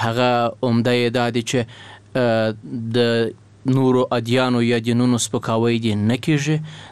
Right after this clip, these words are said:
د اسلام پرته بل دین ته دې، اه، تبلیغ نه کیږي، اه، پر شخصیتونو دې بې ځایه تور نه لګول کیږي، حد کې حرمت دې نه کیږي، د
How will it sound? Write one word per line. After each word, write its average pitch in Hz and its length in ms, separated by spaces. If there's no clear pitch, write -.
د 135 40
اسلام 127 420
پرته 120 300
بل 117 280
دین 117 200
ته 117 140
دې، 113 180
اه، 110 160
تبلیغ 117 500
نه 120 140
کیږي، 147 440
اه، 120 220
پر 123 100
شخصیتونو 131 680
دې 120 200
بې 117 220
ځایه 117 180
تور 117 320
نه 110 120
لګول 143 380
کیږي، 139 340
حد 123 180
کې 117 160
حرمت 117 320
دې 117 160
نه 135 140
کیږي، 143 600
د - 0